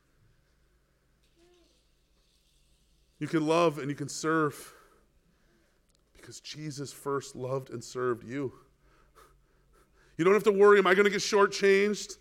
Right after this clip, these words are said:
<laughs> Because Jesus will never shortchange you. Right? You can live with this, this motto. I, I heard somebody, uh, speak this, uh, quite a number of years ago, and it stuck with me, right? "In all things, you can say,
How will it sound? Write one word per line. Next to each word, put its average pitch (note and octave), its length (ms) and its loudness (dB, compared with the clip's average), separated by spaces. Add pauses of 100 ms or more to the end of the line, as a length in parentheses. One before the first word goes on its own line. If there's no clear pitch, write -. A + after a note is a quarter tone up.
(460)
<laughs> - 80 -20 (2000)
Because A2+ 200 -16
Jesus A#2+ 340 -12
will G#2+ 80 -10
never A2 220 -6
shortchange D2 540 -16
you. - 80 -20 (2500)
Right? B2+ 140 -12
You C#3 320 -4
can D#3 280 0
live D#3 400 0
with C3 280 -2
this, - 320 -2 (320)
this D#3+ 280 2
motto. D3+ 480 4 (680)
I, C3 180 0
I D3 40 4
heard F3 200 4
somebody, E3 400 2 (400)
uh, C#3 200 0
speak - 340 -4
this, E3 240 2
uh, D3+ 200 -2
quite E3 140 2
a D#3+ 60 2
number D#3 200 2
of D3 100 0
years D#3 220 2
ago, D3 100 0
and D3 60 -2
it B2+ 60 -4
stuck D#3+ 300 2
with D#3 200 2
me, A#2+ 100 -2
right? C#3 340 2
"In C#3+ 100 -6
all E3+ 320 4
things, D#3+ 380 2
you D#3 120 -6
can E3+ 140 -2
say, D3 420 2